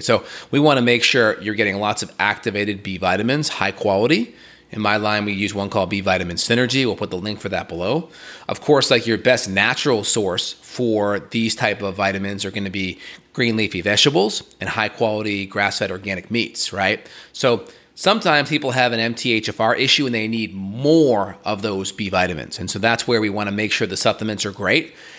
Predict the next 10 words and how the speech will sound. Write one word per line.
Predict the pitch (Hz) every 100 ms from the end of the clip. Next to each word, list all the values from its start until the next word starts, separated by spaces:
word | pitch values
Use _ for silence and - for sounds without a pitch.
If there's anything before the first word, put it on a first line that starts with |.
| - -
And | 131
if | 123
you're | 139 135 - -
consuming | 147 123 156 151
a | 127
lot | 120
of, | 110
like, | 110 104 -
processed | 127 123 123 127 - -
crappy | - 113 110 123 113 110